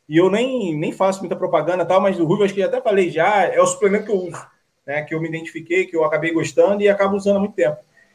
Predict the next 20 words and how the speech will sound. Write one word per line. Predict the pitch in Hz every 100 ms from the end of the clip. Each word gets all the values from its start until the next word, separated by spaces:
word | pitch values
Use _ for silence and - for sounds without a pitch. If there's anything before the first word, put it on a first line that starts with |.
| _ _
Mas | 170 185
exatamente, | 208 220 294 330 - 156 185
e | 190
se | 247
eu | 311
não, | 392
e | 285 208
se | - 359
eu | 392 359
não | 285
usasse, | 202 160 254 311 - - -
se | -
eu | 202
não | 254
soubesse | - 202 175 170 -
que | -
pra | - 170 165
mim | 170
era | 160
bom, | 151 180 247 196